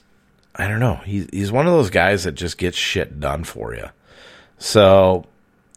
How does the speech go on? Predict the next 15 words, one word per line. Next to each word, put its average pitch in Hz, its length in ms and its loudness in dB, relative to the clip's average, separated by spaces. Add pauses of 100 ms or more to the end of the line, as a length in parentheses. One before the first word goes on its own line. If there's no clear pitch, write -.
(220)
even 135 220 6
though 120 140 6
he's 113 200 4
rated 101 240 2
down 98 220 2
that 87 180 2
low, 90 160 0
I 85 80 0
don't 87 180 -4
think 87 180 -8
he's 82 180 -12
ever 82 420 -8 (500)
really 98 400 -2
gonna 87 180 -4
be 82 380 -6